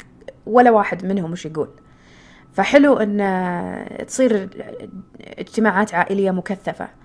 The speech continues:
ويكون الكل يسمع فيها، الكل نعرف وش قاعد يسوي في حياته. أم، أيضًا، أه، فكرة أن ألتقي مع الصديقات لقهوة أو فطور في بداية اليوم، فهذا يعطيني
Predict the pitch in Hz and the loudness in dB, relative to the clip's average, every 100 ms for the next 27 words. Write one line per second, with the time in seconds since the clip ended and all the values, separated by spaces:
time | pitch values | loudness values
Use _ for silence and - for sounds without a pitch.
0 | _ - - 196 190 233 208 - - - | _ -20 -6 -4 2 2 2 -2 -14 -20
1 | - - 220 - 285 226 214 190 160 143 | -20 -6 -6 0 2 4 4 2 -8 -8
2 | 175 170 165 175 247 233 214 - - - | -10 -8 -6 -4 -2 -2 -2 -8 -18 -6
3 | 196 185 185 180 185 160 160 - 165 160 | -2 -2 -4 -6 -2 -2 -4 -8 -10 -10
4 | - 170 - - - - - - - - | -10 -10 -10 -14 -18 -20 -20 -20 -20 -6
5 | 190 202 196 196 196 196 - 254 302 269 | 0 2 2 0 -2 -6 -4 -2 0 2
6 | 294 262 247 - 214 208 294 285 262 254 | 4 2 0 -4 -2 -2 -4 -2 -2 0
7 | 240 226 220 240 254 254 208 185 190 196 | 0 0 0 0 0 0 0 0 -2 -2
8 | 202 208 214 220 208 196 202 214 196 160 | 0 0 0 -2 -6 -4 0 0 0 -4
9 | 156 - 180 180 190 233 170 - 202 208 | -4 -4 -4 -4 0 2 0 -4 0 6
10 | 220 214 180 190 151 - - - - - | 6 6 0 -4 -4 -6 -20 -20 -10 2
11 | 233 226 185 233 220 202 | 4 4 2 2 4 2